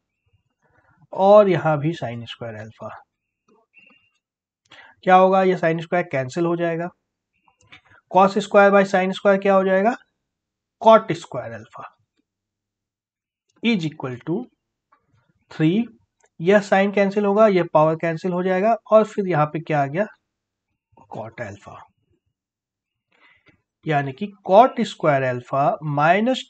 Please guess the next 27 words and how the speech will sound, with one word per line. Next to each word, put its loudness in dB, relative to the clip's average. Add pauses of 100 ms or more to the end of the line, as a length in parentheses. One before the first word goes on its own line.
(120)
three -2 (1000)
cot 4
alpha -8 (1200)
plus 4
two -10 (680)
is -8
equal -8
to -4
zero। -2 (120)
एक -6
क्वाड्रेटिक -4
इक्वेशन -12
है -18
ये। -20 (1700)
और -12
देखो, 2
क्वाड्रेटिक 0
इक्वेशन -4
एक्स -6
पे 0
नहीं -6
है, 0
ये -2 (180)
cot 6
alpha -2
में -10
है। -14